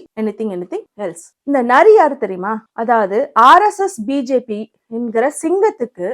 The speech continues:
இங்க கால் கழுவி விட்டுட்டு இருக்கவங்க. அது சீமான், ஏர்போர்ட், இது மாதிரி நிறைய பேரு. இப்ப புதுசா வந்திருக்கிற பல புதிய கட்சிகளா இருக்கலாம். இவங்களுடைய வேலையே என்ன அப்படின்னா, ஒற்றுமையா இருக்கிற அந்த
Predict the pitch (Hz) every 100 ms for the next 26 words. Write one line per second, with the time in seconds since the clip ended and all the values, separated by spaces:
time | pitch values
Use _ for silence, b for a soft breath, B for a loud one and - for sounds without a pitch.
0 | - - 262 254 208 233 - _ 311 330
1 | 440 440 311 254 214 196 190 185 180 175
2 | - 202 202 202 254 247 208 180 214 294
3 | _ 220 220 214 214 196 262 - _ -
4 | 294 262 359 277 220 202 233 262 240 185
5 | - - 269 262 254 262 269 220 202 196
6 | - 349 440 - _ - 320 349 349 294
7 | 285 262 220 202 196 196 202 - - _
8 | 294 294 285 226 196 214 294 403 403 285
9 | 262 285 262 214 190 202 220 - - 226
10 | 240 - 403 403 392 339 226 220 208 233
11 | 240 240